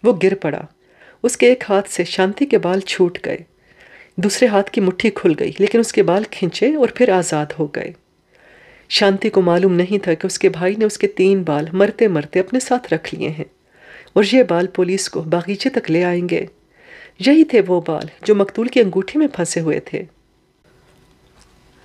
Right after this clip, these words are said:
जाहिद ने शांति के भाई को हिलाया, उसकी नब्ज देखी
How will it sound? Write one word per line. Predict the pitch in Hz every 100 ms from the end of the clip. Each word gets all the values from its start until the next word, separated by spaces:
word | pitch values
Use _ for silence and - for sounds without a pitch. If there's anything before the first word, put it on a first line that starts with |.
| - - - 180
जाहिद | 226 269 294
ने |
शांति | 269 202 196 269
के | 269
भाई | 214 185
को | 190 240
हिलाया, | 208 175 156 165 254
उसकी | 285 -
नब्ज | 214 185 185 -
देखी | 147 - -